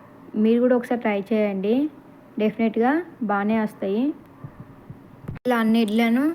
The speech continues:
ఒక బౌల్లోకి తీసుకొని టమాటా చట్నీతో కానీ పల్లి చట్నీతో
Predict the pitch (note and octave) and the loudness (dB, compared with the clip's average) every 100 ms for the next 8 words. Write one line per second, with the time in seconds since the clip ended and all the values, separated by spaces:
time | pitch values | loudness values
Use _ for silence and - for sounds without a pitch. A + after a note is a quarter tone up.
0 | - A#3 B3 G#3+ G#3+ A3 A3+ A#3 G#3+ - | -4 -2 0 2 4 4 4 2 0 -2
1 | - A3 B3 E4+ - - - - - - | -2 0 2 2 -2 -18 -20 -20 -20 -20
2 | - - - - - - - A3+ A3+ A3+ | -20 -20 -20 -20 -20 -14 -4 0 2 0
3 | A#3 A#3+ A#3+ A#3 A#3+ A#3+ A#3 A#3 C4+ A#3 | -2 0 0 0 0 0 2 2 0 0
4 | A3 A3 A#3 B3 A3 A3+ | 0 0 -4 -2 -2 0